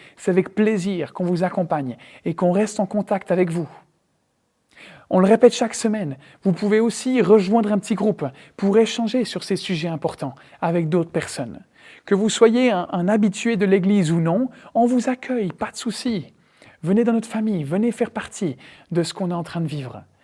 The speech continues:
On aime être en relation les uns avec les autres. Tout le monde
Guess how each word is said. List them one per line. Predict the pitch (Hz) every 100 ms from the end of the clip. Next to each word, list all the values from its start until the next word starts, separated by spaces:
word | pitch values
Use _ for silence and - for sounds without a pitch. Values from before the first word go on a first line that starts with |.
| - -
On | 180 170
aime | 190 208 180 139 -
être | 160 -
en | 151
relation | 156 147 -
les | 160 143
uns | 151
avec | 143 147
les | 135
autres. | 139 - - - _ -
Tout | 262
le | 254
monde | 214 202 143